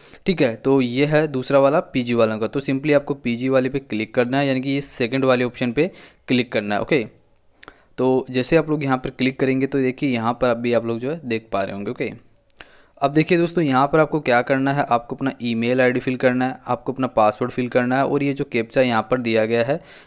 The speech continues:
इसे जो आप लोग फिल कर सकते हो, ठीक है। फिल करने के बाद आपको क्या करना है, यहाँ से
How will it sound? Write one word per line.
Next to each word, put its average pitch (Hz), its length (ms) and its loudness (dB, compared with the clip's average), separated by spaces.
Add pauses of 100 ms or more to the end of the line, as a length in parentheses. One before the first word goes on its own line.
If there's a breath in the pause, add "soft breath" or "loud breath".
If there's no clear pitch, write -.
(100)
इसे 135 220 2
जो 127 140 2
आप 120 120 0
लोग 160 160 0
फिल 110 240 -2
कर 101 160 0
सकते - 260 -8
हो, 104 80 -2
ठीक 147 200 0
है। 107 140 -2 (400 loud breath)
फिल 147 160 2
करने 156 280 2
के 151 80 2
बाद 147 220 4
आपको 135 240 0
क्या 127 200 4
करना 131 280 0
है, 139 120 2
यहाँ 117 160 0
से 170 220 -4